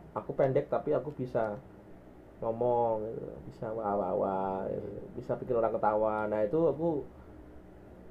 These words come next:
aku self appreciate di situ sih. Sekalipun aku juga sedih sih kenapa aku jelek.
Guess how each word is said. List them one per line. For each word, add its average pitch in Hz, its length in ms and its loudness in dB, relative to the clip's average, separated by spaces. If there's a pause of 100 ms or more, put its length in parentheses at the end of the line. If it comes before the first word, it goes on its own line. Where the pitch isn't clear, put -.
(100)
aku - 240 -6
self 127 180 6
appreciate 131 380 0
di - 80 -12
situ - 260 -8
sih. - 140 -12 (400)
Sekalipun 123 320 6
aku 147 80 0
juga 120 160 2
sedih 131 220 -2
sih 127 100 -2
kenapa 120 240 0
aku 135 160 -2
jelek. 113 240 -2